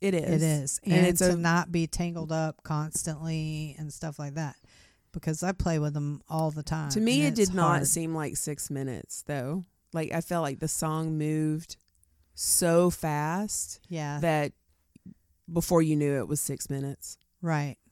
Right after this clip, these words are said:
Speaker 2: Well, it's, I mean, you know, it is a vivacious song, so it's a, it was good. Like, you, I, it was a good time. So then,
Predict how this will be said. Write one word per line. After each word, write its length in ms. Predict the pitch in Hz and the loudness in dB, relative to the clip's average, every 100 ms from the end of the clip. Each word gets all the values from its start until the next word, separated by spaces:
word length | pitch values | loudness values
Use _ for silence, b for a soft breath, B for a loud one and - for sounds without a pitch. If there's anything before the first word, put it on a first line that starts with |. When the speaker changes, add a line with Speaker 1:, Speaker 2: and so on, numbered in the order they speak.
| _ _ - | _ _ -6
Speaker 2:
Well, 340 | 185 185 175 | -2 0 0
it's, 420 | 120 175 160 - 165 - - | -2 -4 -6 -8 -8 -8 -6
I 60 | |
mean, 360 | 165 165 160 151 | -4 -2 -4 -4
you 120 | 156 | -4
know, 180 | 151 143 | -2 -4
it 80 | 151 | -4
is 180 | 156 151 | -6 -4
a 60 | 151 | -6
vivacious 600 | 147 143 143 143 143 147 | -4 -4 -2 -4 -6 -8
song, 500 | - 147 143 127 156 - _ 208 | -6 -6 -6 -8 -12 -16 _ -16
so 400 | - 143 131 156 - _ _ _ _ _ _ b b b b b _ | -10 -8 -8 -10 -12 _ _ _ _ _ _ b b b b b _
it's 120 | - | -12
a, 40 | 196 185 - | -12 -16 -12
it 100 | 196 | -8
was 200 | 220 - | -8 -4
good. 420 | 190 208 151 170 b b b b b b b b | -2 0 -2 -6 b b b b b b b b
Like, 180 | 208 190 | -12 -8
you, 240 | 220 220 175 - | -6 -6 -10 -14
I, 260 | 202 190 - _ _ _ _ _ _ _ _ | -12 -12 -16 _ _ _ _ _ _ _ _
it 80 | 208 | -4
was 180 | 214 214 | -2 -2
a 40 | 196 | -2
good 200 | 214 208 | -4 -2
time. 340 | 220 185 165 b b _ _ | -2 -2 -4 b b _ _
So 360 | - 226 208 165 | -2 4 4 4
then, 760 | 170 220 285 185 170 180 254 | 6 6 8 6 4 2 -2